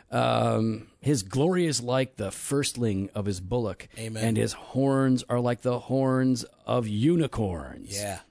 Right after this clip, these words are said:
Speaker 1: And with them he shall put. Will,
Speaker 2: Testify.
Speaker 1: will the unicorn be willing to serve thee, or abide by thy cr-,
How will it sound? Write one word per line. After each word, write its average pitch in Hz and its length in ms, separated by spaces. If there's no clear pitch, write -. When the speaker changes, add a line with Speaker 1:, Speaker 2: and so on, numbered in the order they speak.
Speaker 1:
And 101 260
with 135 200
them 113 200
he 110 80
shall 101 200
put. - 160
Will, 151 180
Speaker 2:
Testify. 143 240
Speaker 1:
will 160 180
the 156 160
unicorn 165 580
be 139 140
willing 139 320
to 139 60
serve 135 420
thee, 85 280
or 113 160
abide 107 540
by 98 220
thy 92 160
cr-, - 100